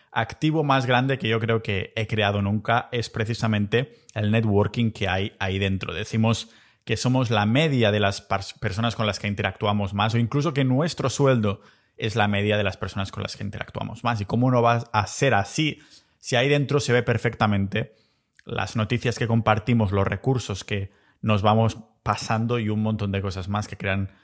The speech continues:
esta comunidad de forma proactiva? Y además estamos haciendo de forma continuada quedadas en distintas partes de España, e incluso hacemos este abril el primer retiro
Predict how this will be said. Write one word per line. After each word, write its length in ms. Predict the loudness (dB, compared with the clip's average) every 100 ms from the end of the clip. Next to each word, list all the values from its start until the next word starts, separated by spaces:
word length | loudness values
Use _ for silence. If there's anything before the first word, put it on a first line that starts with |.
| _ -16
esta 280 | -4 -2
comunidad 360 | 2 2 4 2
de 60 | 0
forma 300 | 0 -2 0
proactiva? 500 | 0 0 -2 0 0
Y 20 |
además 300 | 0 0 -2
estamos 360 | -2 -2 -2
haciendo 600 | -4 -4 -2 0 -2 -4 _ _ _ _ _ _ -18 -2
de 120 | 0
forma 720 | 4 4 6 6 2 -8 -20 0
continuada 960 | 2 2 2 4 4 4 2 -2 -20 _ -2
quedadas 540 | 2 4 6 4 2
en 100 | 0
distintas 460 | 0 -2 0 0 2
partes 400 | 2 2 2 2
de 80 | 0
España, 540 | 2 0 2 0 -4 -12 _
e 100 | -4
incluso 760 | -4 0 0 0 -2 -4 -4 -4
hacemos 680 | -4 -2 0 0 0 -4 -8
este 320 | -8 -2 0
abril 400 | 2 0 -2 -2
el 200 | -2 -2
primer 540 | -2 0 2 0 -4 -10
retiro 920 | -6 -4 0 -2 0 0 0 -2 -10